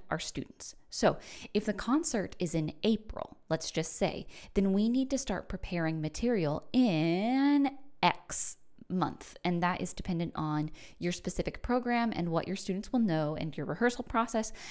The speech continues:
and everything like that. But let's just imagine that if the concert is in April, we need to start preparing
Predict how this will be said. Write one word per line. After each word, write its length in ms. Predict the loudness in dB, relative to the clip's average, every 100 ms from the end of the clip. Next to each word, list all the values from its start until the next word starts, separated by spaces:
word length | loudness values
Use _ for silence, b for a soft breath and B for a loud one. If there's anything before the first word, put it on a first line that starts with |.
| B
and 160 | 4 6
everything 340 | 6 2 0
like 260 | 0 0 -2 -10 -6
that. 360 | 2 2 2
But 160 | -2 2
let's 260 | 2 2 0
just 220 | 0 0
imagine 640 | 0 2 2 2 0 -4 B B B
that 600 | -2 4 4 4 0 -2 -2
if 180 | 0
the 60 | -2
concert 560 | 0 4 4 4 2 2
is 140 | 0
in 140 | 0 0
April, 580 | -2 -2 0 2 2 0 B B B 2
we 240 | 6 6
need 200 | 4 4
to 80 | 2
start 320 | 2 0 0
preparing 920 | -4 -4 -8 2 4 6 6 4 2